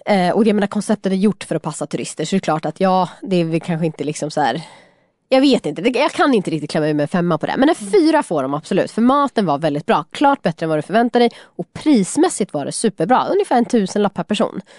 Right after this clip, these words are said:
Speaker 2: Mm.
Speaker 1: Så att, eh, ja, jag tycker att det var grymt.
Speaker 2: Gud, vad kul. Jag har ju inte hört något. Vi träffades ju precis innan,
Speaker 1: Mm.
Speaker 2: eh, efter att du har kommit hem.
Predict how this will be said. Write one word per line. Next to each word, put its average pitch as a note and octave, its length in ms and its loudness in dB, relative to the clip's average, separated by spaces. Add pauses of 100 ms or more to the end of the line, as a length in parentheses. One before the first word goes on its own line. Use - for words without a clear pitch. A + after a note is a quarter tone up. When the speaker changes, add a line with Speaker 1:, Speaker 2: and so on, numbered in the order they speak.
Speaker 2:
Mm. C#4+ 140 -6 (480)
Speaker 1:
Så - 100 -2
att, - 180 -2
eh, G#3+ 160 4
ja, - 100 0 (220)
jag - 120 -2
tycker F#4 220 -2
att - 60 -4
det D4 80 0
var A3+ 320 2
grymt. - 520 -2 (400)
Speaker 2:
Gud, D4+ 100 2
vad C4+ 120 0
kul. E4+ 420 0
Jag G#3+ 140 2
har D4+ 100 4
ju F#4+ 100 4
inte C#4+ 140 2
hört F4 280 2
något. G3 260 0
Vi C4 200 2
träffades C#4+ 520 0
ju E4+ 40 -4
precis G3+ 400 -2
innan, G3+ 440 -2 (380)
Speaker 1:
Mm. A#3+ 220 4
Speaker 2:
eh, G#3 320 4
efter A3 180 2
att G#3 60 -2
du A3+ 40 4
har G#3+ 60 4
kommit A3 220 2
hem. A3+ 360 2